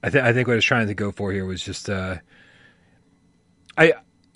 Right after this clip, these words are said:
what I, what I really hope, what I genuinely hope is that, you know, especially seeing,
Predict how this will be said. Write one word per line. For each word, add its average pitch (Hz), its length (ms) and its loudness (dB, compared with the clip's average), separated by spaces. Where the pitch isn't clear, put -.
what 160 140 8
I, 160 120 8
what 156 160 6
I 156 60 8
really 185 380 2
hope, 95 280 0
what 120 100 2
I 120 40 4
genuinely 139 560 4
hope 87 300 -4
is 95 120 -2
that, 104 380 0
you 123 100 -2
know, 104 80 2
especially 147 400 2
seeing, 107 400 0